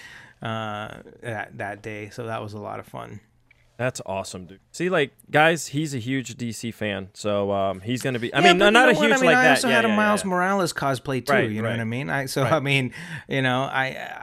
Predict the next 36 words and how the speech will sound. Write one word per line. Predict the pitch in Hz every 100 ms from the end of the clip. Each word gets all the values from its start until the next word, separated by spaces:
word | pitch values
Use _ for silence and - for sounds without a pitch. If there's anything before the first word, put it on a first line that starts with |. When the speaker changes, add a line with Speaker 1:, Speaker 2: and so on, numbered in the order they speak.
| - -
Speaker 1:
I, | 127 - 143
I'm | 175
not | 117 -
partial | - 143 - 110 107
to, | 117 104 104 - -
to | 123 110 107 107 -
any, | 131 117 110 113 - 117 110 117
um, | 104 107
universe | 120 117 101 104 98 -
specifically. | - 113 101 107 107 - 101 104 - - -
I | 123 135
just | 131 -
like | 104 -
Superman, | - 120 107 - 85 - -
you | 113
know | 110
Speaker 2:
So | 180
Speaker 1:
what | 170
I | 165
Speaker 2:
the |
Speaker 1:
mean? |
Speaker 2:
D-, | 170 -
Speaker 1:
I | 165
Speaker 2:
uh, |
the, | -
Speaker 1:
think | 151 143
Speaker 2:
the |
Speaker 1:
it's | 156
Speaker 2:
S | 151 160 -
stand | 175 165 -
Speaker 1:
really |
Speaker 2:
for, | 135
like, | 127
Speaker 1:
cool. | -
Speaker 2:
Super | - 131 147
Steve? | - 170 170